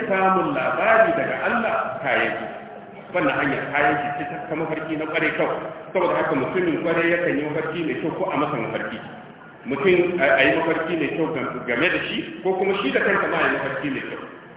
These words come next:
Amma idan mutum ya mafarki mara kyau, to, ba shi da kyau ya karanta. Manzon Allah ya ce, ah, "Wala yuhaddith biha ahadan, fa innaha lan tugurra."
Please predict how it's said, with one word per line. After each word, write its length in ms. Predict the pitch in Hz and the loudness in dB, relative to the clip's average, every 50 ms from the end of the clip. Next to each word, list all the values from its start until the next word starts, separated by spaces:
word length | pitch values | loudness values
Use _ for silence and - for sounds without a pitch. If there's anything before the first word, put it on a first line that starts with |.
| - - | -18 -12
Amma 220 | - - - - - - | -6 -2 0 2 2 4
idan 220 | - - 233 262 | 4 4 4 4
mutum 320 | 302 294 - 262 240 202 170 143 - | 4 4 2 2 0 0 -2 -2 -2
ya 140 | 151 170 185 | -2 -2 -2
mafarki 440 | 180 175 - 185 180 180 180 190 190 | 0 0 0 0 0 0 -2 0 0
mara 240 | 190 208 208 196 202 | 4 4 6 6 6
kyau, 260 | 202 208 190 156 - - - - - - - - - - - - | 4 2 0 -2 -2 -2 -6 -8 -10 -12 -12 -14 -16 -18 -20 -20
to, 140 | - - 143 | -14 -12 -10
ba 120 | 131 - 151 | -6 -4 -2
shi 140 | 143 127 151 | -2 -2 -2
da 80 | 131 - | -4 -4
kyau 180 | - 151 131 | -2 -2 -2
ya 100 | 117 110 - | -2 -2 -4
karanta. 380 | - 123 117 117 - 117 113 110 113 113 | -4 -4 -4 -2 -2 -2 -2 -2 -4 -4
Manzon 280 | 113 110 113 131 143 | -6 -6 -6 -4 -4
Allah 240 | 147 147 143 131 120 | -2 -2 0 0 0
ya 100 | 113 - | -2 -2
ce, 140 | 101 - - - - - - - - - - - - - | -4 -6 -6 -8 -10 -12 -14 -14 -16 -18 -18 -20 -16 -10
ah, 380 | - 107 107 107 - - - 107 | -8 -6 -4 -4 -2 -2 0 4
"Wala 300 | 110 113 117 131 139 139 139 139 | 4 6 6 6 6 6 8 6
yuhaddith 580 | 139 - - - - - - - 180 175 - - | 6 4 2 0 0 -2 -2 -2 -4 -4 -4 -4
biha 320 | - 123 110 107 110 107 110 107 | -6 -6 -6 -4 -2 -2 0 0
ahadan, 420 | 127 127 127 135 123 123 - - 110 - - | -2 -2 -2 -2 -2 -2 -2 -4 -4 -4 -4
fa 100 | - 143 | -2 -2
innaha 360 | 156 185 185 170 143 - 143 - | 0 0 0 -2 -2 0 0 2
lan 160 | - 202 - | 2 2 2
tugurra." 400 | - 151 131 143 139 123 117 98 | 2 0 0 0 0 0 0 -2